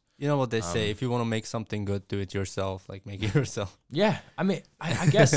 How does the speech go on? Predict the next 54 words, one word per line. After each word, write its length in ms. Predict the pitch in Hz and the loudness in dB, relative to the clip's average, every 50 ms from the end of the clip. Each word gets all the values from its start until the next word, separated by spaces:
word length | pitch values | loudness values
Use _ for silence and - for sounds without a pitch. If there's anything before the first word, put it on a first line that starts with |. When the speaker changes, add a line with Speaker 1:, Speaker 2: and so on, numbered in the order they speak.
| 123 | 2
Speaker 1:
<laughs> 60 | - | 2
Speaker 2:
but 140 | - 151 147 | 2 0 0
it's, 180 | 151 143 - - - | 0 -2 -2 -4 -4
it's, 180 | 143 143 - - | -6 -6 -4 -4
it's 180 | - 147 147 - | -4 -4 -2 -2
more 180 | 160 175 190 185 | -2 -2 -2 -2
just, 220 | 160 160 - - | -2 -2 -4 -4
like, 180 | 143 123 107 - - | -4 -6 -8 -6 -4
I 100 | 113 131 | -4 -2
was 160 | 127 131 - | -2 -2 -2
so 240 | - - 139 143 139 | -2 -2 0 0 0
sick 380 | 131 - - 165 151 151 - - | 0 0 0 0 -2 -2 -4 -6
of 140 | 113 101 98 | -8 -4 -2
these 180 | 113 113 107 | -2 -2 -2
discussions, 840 | 101 110 101 - - - 127 139 131 - - 101 80 73 - - - - _ _ _ _ _ _ _ _ | -4 -4 -6 -6 -6 -6 -6 -6 -6 -6 -6 -8 -10 -10 -10 -12 -12 -12 _ _ _ _ _ _ _ _
of 140 | 117 113 104 | -6 -4 -2
Speaker 1:
Oh. 20 | |
Speaker 2:
these, 240 | 101 123 120 113 110 | -2 -2 -2 -2 -2
like, 280 | 117 110 107 101 - - | -2 -2 -4 -4 -6 -10
Speaker 1:
Oh. 220 | _ _ _ - - - | _ _ _ -6 -2 0
Speaker 2:
so 100 | 147 156 | 2 2
many 120 | 160 156 | 2 2
times 280 | 147 147 143 131 127 113 | 0 0 -2 -2 -2 -2
in 60 | 123 | -2
the 60 | 113 92 110 117 | -4 -4 -2 -2
board 160 | 120 113 98 | -2 -2 -2
we 120 | 98 95 92 | -2 -4 -4
had, 420 | 95 104 107 107 104 92 78 - _ - | -4 -4 -4 -4 -6 -6 -10 -14 _ -10
like, 180 | 101 98 95 | -10 -8 -6
in 120 | 98 104 101 | -6 -6 -6
the 60 | 95 95 - - | -8 -8 -12 -10
two 160 | - 117 104 | -10 -8 -8
previous 440 | - - 104 104 98 92 95 92 - | -8 -6 -6 -6 -4 -6 -6 -8 -8
boards 380 | - 101 98 95 92 85 - | -10 -10 -8 -6 -6 -6 -8
that 100 | 90 80 | -8 -8
I 100 | 76 85 | -6 -6
run, 320 | 85 87 92 92 87 80 76 - _ _ - | -6 -6 -6 -6 -6 -6 -10 -14 _ _ -10
Speaker 1:
Uh-huh. 240 | 113 101 107 104 107 | -8 -6 -6 -6 -6
Speaker 2:
we 140 | 107 104 101 | -6 -4 -4
had 280 | 101 107 110 110 104 98 | -2 -2 -2 -2 -2 -4
discussions 760 | 107 98 - - - 120 113 110 - 110 98 92 92 85 82 | -4 -4 -4 -2 -2 -2 -2 -2 -4 -4 -4 -4 -6 -8 -8
where 500 | 87 92 90 87 85 85 80 80 76 - - _ _ _ _ _ _ _ _ _ _ _ _ - | -8 -6 -4 -4 -4 -6 -6 -8 -10 -12 -16 _ _ _ _ _ _ _ _ _ _ _ _ -4
I 160 | 95 107 113 | -2 -2 -2
would 180 | 110 107 104 - | -2 -2 -4 -4
say 240 | - - 110 107 | -4 -2 -2 -2
something 440 | 104 - 107 98 92 - 87 87 90 - | -2 -4 -4 -4 -6 -6 -8 -10 -10 -10
and 100 | - 95 | -6 -6
we 80 | 98 95 | -6 -6
get 180 | - 117 82 | -6 -6 -6
into 240 | 107 107 101 - 107 | -6 -6 -6 -6 -8
a 40 | 92 | -8
back 300 | - - 92 92 - - | -4 -2 -4 -4 -4 -6
and 100 | 95 80 | -12 -14
forth, 580 | - - - 95 90 78 76 85 - - - | -12 -12 -12 -10 -10 -10 -12 -14 -16 -20 -20